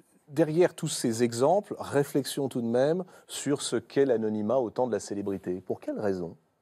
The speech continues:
l'anonymat, en ce moment, est-il en train de, de fasciner, euh, comme une contre-culture, beaucoup de jeunes,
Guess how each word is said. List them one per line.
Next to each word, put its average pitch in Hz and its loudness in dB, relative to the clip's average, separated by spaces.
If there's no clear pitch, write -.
l'anonymat, 117 -2
en 185 0
ce - -6
moment, 92 -2
est-il 113 -2
en 139 4
train 147 -2
de, 90 -2
de 110 -4
fasciner, 113 -4
euh, 92 -6
comme 143 2
une 143 -2
contre-culture, 139 0
beaucoup 170 -2
de 151 4
jeunes, 101 2